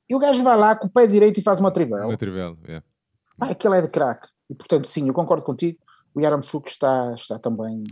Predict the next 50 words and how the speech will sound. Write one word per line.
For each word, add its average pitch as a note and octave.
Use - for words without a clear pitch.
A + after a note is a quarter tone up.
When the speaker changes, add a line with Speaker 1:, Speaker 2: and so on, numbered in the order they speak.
Speaker 2:
Não, G#3
né, -
Speaker 1:
muito, A#3+
Speaker 2:
é, B3
é A3
Speaker 1:
muito -
Speaker 2:
tal, G#3
Speaker 1:
bom. -
Speaker 2:
é E3+
como G3
estávamos E3+
a E3
falar D3+
desta C3
questão B2+
da A2+
eficácia A2
do F#2+
passe, F#2+
não F2
sei F2+
o E2+
quê, F#2
estás E2+
a -
Speaker 1:
Muito F2
Speaker 2:
ver? A#2
Speaker 1:
bom. -
Speaker 2:
É A2+
porque, -
é C3+
porque -
tu, B2+
às, G#2+
muitas C3+
das B2
vezes, A2+
a A#2
bola A2
tem A#2
que -
sair G2
bombeada F#2+
por -
algum F2
motivo. G#2+
Opa, A2+
mas A2
a B2
bola D3+